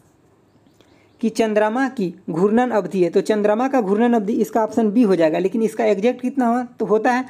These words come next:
तो सत्ताईस पॉइंट एट डे होता है, लेकिन ये ऑप्शन में नहीं है, तो अट्ठाईस इसमें सही हो जाएगा, कोई दिक्कत की बात नहीं है। चलिए नेक्स्ट क्वेश्चन देखते हैं। ने-, नेक्स्ट कह रहा है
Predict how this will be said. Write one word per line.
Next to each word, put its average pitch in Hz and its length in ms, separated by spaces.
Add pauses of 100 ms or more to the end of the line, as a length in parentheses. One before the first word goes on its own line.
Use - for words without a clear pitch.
(280)
तो 220 120
सत्ताईस 220 600
पॉइंट 220 400
एट 233 360
डे 180 180
होता 170 280
है, 170 60
लेकिन 196 200
ये 208 100
ऑप्शन 220 260
में 226 100
नहीं 233 180
है, 254 80
तो 220 120
अट्ठाईस 202 400
इसमें 208 240 (320)
सही 190 180
हो 170 180
जाएगा, 151 240
कोई 170 200
दिक्कत 156 320
की 170 100
बात 226 240 (260)
नहीं 160 260
है। 131 140 (720)
चलिए 156 220
नेक्स्ट 180 220
क्वेश्चन 220 280
देखते 214 240
हैं। 254 60 (420)
ने-, 214 260
नेक्स्ट 208 240
कह 240 120
रहा 226 100
है 233 100